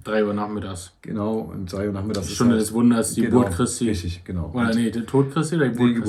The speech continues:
Speaker 1: Christi? Die
Speaker 2: Und,
Speaker 1: Geburt
Speaker 2: und die
Speaker 1: Christi.
Speaker 2: andere Seite
Speaker 1: Wieder
Speaker 2: ist dann halt, äh, so. Also
Speaker 1: Drei
Speaker 2: schon,
Speaker 1: Uhr nachts.
Speaker 2: schon krank. Also drei Uhr nachts ist halt genau der um-, also genau da, wo es halt abgeht, so. Habe ich auch schon oft gehabt, wach geworden, immer kurz nach drei.
Speaker 1: Ja.
Speaker 2: Das ist absolut, absolut crazy.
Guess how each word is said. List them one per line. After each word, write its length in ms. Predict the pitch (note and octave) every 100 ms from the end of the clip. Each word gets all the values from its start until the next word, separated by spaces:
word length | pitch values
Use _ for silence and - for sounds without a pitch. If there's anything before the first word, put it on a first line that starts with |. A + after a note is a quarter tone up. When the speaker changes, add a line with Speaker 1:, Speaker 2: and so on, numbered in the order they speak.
| G2+
Speaker 1:
Christi? 40 |
Die 60 | A2
Speaker 2:
Und, 60 | B2
Speaker 1:
Geburt 220 | A#2 A#2
Speaker 2:
und 40 | A2+
die 40 | A2+
Speaker 1:
Christi. 100 | A#2
Speaker 2:
andere 160 | C3
Seite 200 | B2 B2
Speaker 1:
Wieder 100 | A#2+
Speaker 2:
ist 140 | G2+ A2+
dann 100 | A2
halt, 220 | A2 A2
äh, 380 | A2 G#2+ G#2 G2+ - - -
so. 240 | G2+ E2+ D#2+ _ -
Also 280 | F#2 G2+ F#2+
Speaker 1:
Drei 140 | G#2
Speaker 2:
schon, 80 | G#2+
Speaker 1:
Uhr 80 | G#2+
nachts. 220 | G#2+ -
Speaker 2:
schon 140 | A#2+ G2+
krank. 260 | A2 A2
Also 200 | A2 G#2+
drei 180 | G#2 A2+
Uhr 60 | A2+
nachts 200 | A2 G#2+
ist 160 | G#2 A2+
halt 180 | G#2+ G#2
genau 240 | A2 G#2
der 140 | G#2+
um-, 120 | G#2 G#2+ -
also 180 | G2 G2
genau 240 | G2+ G#2
da, 300 | G#2 G#2 G2+
wo 80 | G2+
es 140 | F#2 G2
halt 120 | F#2+
abgeht, 280 | F2+ F2+ E2+
so. 240 | C#2+ E2+ - _ _ _
Habe 200 | A#2 C#3+
ich 100 | C3
auch 100 | E3
schon 140 | E3 E3+
oft 160 | E3
gehabt, 300 | E3+ E3+ - -
wach 480 | - E3+ - C3+ C3+
geworden, 360 | C#3+ C3+ C3 B2+
immer 420 | C3+ C3 B2+ B2+ _
kurz 240 | C#3+ C3+
nach 80 | B2+
drei. 220 | A#2 A2 G2 -
Speaker 1:
Ja. 80 | G#2
Speaker 2:
Das 160 | G#2+ -
ist 80 | -
absolut, 400 | C#3 - C3 A2+ - _ _ -
absolut 460 | - C3 - C3+
crazy. 800 | - B2+ C3 C#3+ C#3 A#2 A#2 G#2